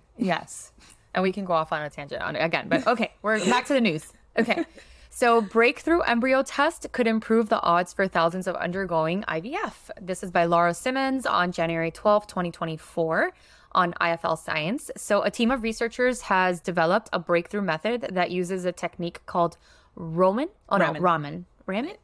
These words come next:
Speaker 1: Raman?
Speaker 2: Ra-, it's
Speaker 1: It is
Speaker 2: Raman.
Speaker 1: Raman.
Speaker 2: I think Raman.
Speaker 1: Call-
Speaker 2: R A M A N.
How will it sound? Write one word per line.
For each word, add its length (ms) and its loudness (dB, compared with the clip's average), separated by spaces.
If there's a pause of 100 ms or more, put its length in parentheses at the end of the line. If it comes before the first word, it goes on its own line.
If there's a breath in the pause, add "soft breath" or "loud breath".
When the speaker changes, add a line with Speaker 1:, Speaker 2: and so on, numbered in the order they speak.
Speaker 1:
Raman? 180 0
Speaker 2:
Ra-, 80 2 (120)
it's 200 -2
Speaker 1:
It 60 0
is 140 2
Speaker 2:
Raman. 140 -2
Speaker 1:
Raman. 160 -6 (120)
Speaker 2:
I 100 -4
think 180 -4
Raman. 600 -8
Speaker 1:
Call- 120 2
Speaker 2:
R 260 6
A 80 -2
M 240 -2 (180)
A 40 -4
N. 320 0